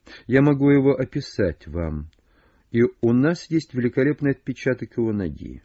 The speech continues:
По-моему, этого х-, вам хватит». «Не очень-то много, мистер Холмс, чтобы найти его среди миллионов лондонцев. Возможно, потому я и подумал, что не лишне призвать на помощь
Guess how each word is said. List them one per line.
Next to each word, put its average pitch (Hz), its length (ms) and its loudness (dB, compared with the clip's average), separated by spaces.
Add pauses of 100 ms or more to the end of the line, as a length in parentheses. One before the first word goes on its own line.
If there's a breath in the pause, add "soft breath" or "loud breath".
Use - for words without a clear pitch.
(480 soft breath)
По-моему, 185 800 0
этого 139 380 -2
х-, - 140 -14
вам 110 200 -2
хватит». - 720 -12 (680)
«Не 98 180 0
очень-то 113 420 0
много, 170 360 -2
мистер 82 380 -6
Холмс, 92 400 -4
чтобы 98 240 -4
найти 98 360 -2
его 117 160 4
среди 98 360 -4
миллионов 101 680 0
лондонцев. 80 840 -2 (640 soft breath)
Возможно, 101 960 2 (320)
потому 151 380 0
я 151 200 6
и 123 40 8
подумал, 170 600 0
что - 260 -4
не 117 220 4
лишне 147 480 -2
призвать 101 580 0
на 90 140 -2
помощь 101 680 -4